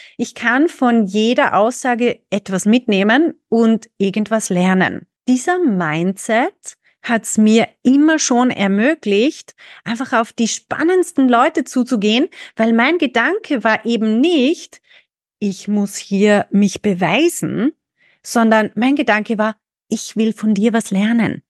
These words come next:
Und dieser Gedanke führt dann dazu, statt dass ich mir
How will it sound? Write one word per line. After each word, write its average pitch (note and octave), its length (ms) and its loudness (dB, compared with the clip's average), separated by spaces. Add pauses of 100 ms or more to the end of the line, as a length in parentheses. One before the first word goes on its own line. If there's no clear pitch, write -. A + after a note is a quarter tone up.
(200)
Und C4+ 220 2
dieser F#4+ 220 2
Gedanke B3 460 0
führt D#4 280 -2
dann B3 120 0
dazu, D4 460 -2
statt A3 420 -4
dass A3+ 180 -2
ich A#3+ 220 -6
mir A3+ 460 2